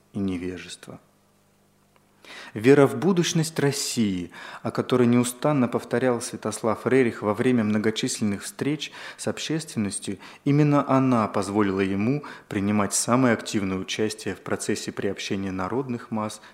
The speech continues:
к прекрасному искусству. "Искусству поём, искусство восхвалим", завещал Николай Рерих,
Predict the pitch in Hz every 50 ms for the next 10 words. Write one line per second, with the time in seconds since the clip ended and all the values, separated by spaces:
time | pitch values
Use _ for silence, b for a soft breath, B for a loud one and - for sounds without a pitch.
0 | B - - - 101 98 - - 107 98 - - - 95 95 95 98 92 - -
1 | - - 98 87 - - - 95 98 107 _ _ _ _ _ _ _ _ _ b
2 | b b b b b b b b b 127 120 - - - - 180 202 190 - -
3 | 156 160 156 156 - 135 135 120 110 120 131 127 110 98 95 90 - b b b
4 | b b b b b _ _ _ - 131 135 135 - - - - - - 170 160
5 | 151 - - 127 117 104 107 107 - - - - 104 107 104 101 101 98 95 90
6 | 85 - - b b b b b b - - 92 95 95 98 95 - - 104 98
7 | 98 98 98 - - 98 95 98 98 98 98 98 98 98 95 95 - - -